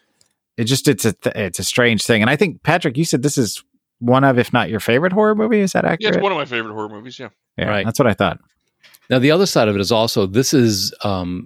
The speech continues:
Speaker 3: Jerry Goldsmith, the, did the soundtrack for this, and he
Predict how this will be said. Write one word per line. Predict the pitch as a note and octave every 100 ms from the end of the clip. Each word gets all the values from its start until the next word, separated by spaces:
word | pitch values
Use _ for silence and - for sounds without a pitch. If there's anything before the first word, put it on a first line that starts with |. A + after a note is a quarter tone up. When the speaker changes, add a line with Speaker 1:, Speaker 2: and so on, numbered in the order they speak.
| -
Speaker 3:
Jerry | G2+ F2+ A#2 A#2+
Goldsmith, | F2+ F#2+ A2+ - G2 F2+ - -
the, | F2+ F2 F2 F2 F2 - G#2+
did | F#2+ F2+
the | F2+
soundtrack | - G2 G2+ - -
for | -
this, | - - - -
and | F#2+ F#2+
he | - B2 A2+ A2 A2+